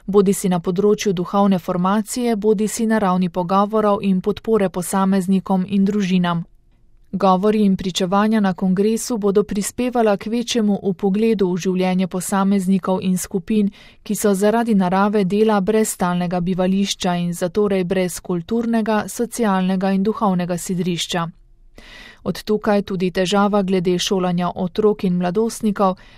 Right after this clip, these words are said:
ter pomanjkljiva verska formacija tako mladih kot odraslih. Kongres je včeraj odprl predsednik Papeškega sveta za preseljence nadškof Antonio Maria Veljo,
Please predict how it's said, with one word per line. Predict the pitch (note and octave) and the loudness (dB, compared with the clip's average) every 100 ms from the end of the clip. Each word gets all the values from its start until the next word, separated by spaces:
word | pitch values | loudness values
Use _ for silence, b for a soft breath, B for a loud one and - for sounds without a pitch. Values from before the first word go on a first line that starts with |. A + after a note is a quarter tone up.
| B | B
ter | A3+ A3 | -2 4
pomanjkljiva | A3 G#3 G#3 B3+ C4 B3 | 4 4 2 0 2 2
verska | G#3+ A3 G3+ - F#3 | 4 4 2 -2 -6
formacija | E3+ F#3 F3+ F#3 F#3 - F#3 F3 | -2 -2 2 0 0 -4 -2 -2
tako | E3+ E3+ F#3 | -6 -6 -4
mladih | F3+ F#3 G3+ G3 F#3+ - | 0 2 2 2 -2 -2
kot | F#3+ F#3 | -4 -2
odraslih. | F#3+ G3+ F3+ E3+ F3+ E3 - - _ - _ B B B B B - | -2 0 0 -4 -6 -8 -10 -20 _ -20 _ B B B B B -4
Kongres | G3 G3 G#3+ A3 - | 2 4 6 4 2
je | G3 F#3 | 2 2
včeraj | F3+ G3 G#3 G3 | 0 2 4 4
odprl | F#3 - G#3 G#3 | 2 0 0 0
predsednik | G#3 G3 - A3 G3 - | -2 -2 -2 0 0 -2
Papeškega | F#3+ F3+ F3 F3+ - F#3+ F#3 | -4 -2 -2 -6 -4 -4 -4
sveta | - F#3+ G3 F#3+ | -2 -2 0 -2
za | F#3+ | -2
preseljence | E3+ F3+ - G#3 G3 F#3+ F3+ G3 | -4 -6 0 2 2 0 0 -2
nadškof | F3+ F3+ E3+ - G3 - | -2 -2 -6 -4 -4 -2
Antonio | G3+ F#3+ A3 G#3+ G#3 F#3+ | -2 0 0 2 2 2
Maria | G3 G#3 G3+ F#3 | 2 2 2 2
Veljo, | G3 G3 G3 F3 | 2 2 2 0